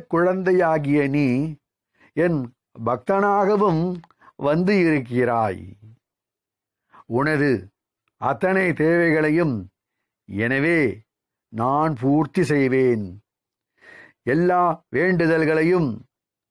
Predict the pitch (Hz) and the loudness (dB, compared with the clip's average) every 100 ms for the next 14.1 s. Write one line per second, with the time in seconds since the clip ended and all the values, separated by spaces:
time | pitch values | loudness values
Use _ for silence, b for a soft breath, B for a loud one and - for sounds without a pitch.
0 | _ 120 160 185 147 107 - _ b b | _ -4 -2 0 -2 -6 -14 _ b b
1 | _ 143 165 - 175 165 175 180 120 - | _ -2 -2 0 2 2 2 2 2 -4
2 | _ _ _ - 110 147 185 185 185 175 | _ _ _ -8 -4 0 2 2 0 0
3 | 170 156 135 123 131 131 110 90 - _ | 0 0 0 -2 0 0 0 -6 -18 _
4 | _ _ _ _ _ _ _ b b _ | _ _ _ _ _ _ _ b b _
5 | 104 123 139 156 135 123 139 120 139 131 | -8 -4 -2 -2 0 0 -2 -2 0 0
6 | 123 123 117 113 120 101 - _ _ _ | 0 0 0 -2 -4 -6 -14 _ _ _
7 | _ _ _ _ _ - 131 147 147 151 | _ _ _ _ _ -4 -2 0 0 -2
8 | 147 - 151 165 160 170 165 139 127 127 | -2 -4 0 0 0 0 2 2 0 0
9 | 123 123 131 101 78 _ _ _ _ _ | 0 0 -2 -6 -14 _ _ _ _ _
10 | _ _ _ _ _ 135 175 147 127 143 | _ _ _ _ _ -4 -4 -4 -2 -2
11 | 175 170 - 98 127 156 160 160 160 160 | -2 -4 -8 -4 0 0 0 0 0 0
12 | 139 135 135 127 127 139 117 117 120 - | 0 0 0 0 0 0 -2 -4 -8 -14
13 | _ _ _ _ _ _ _ 110 110 127 | _ _ _ _ _ _ _ -8 -4 -2
14 | 135 | -4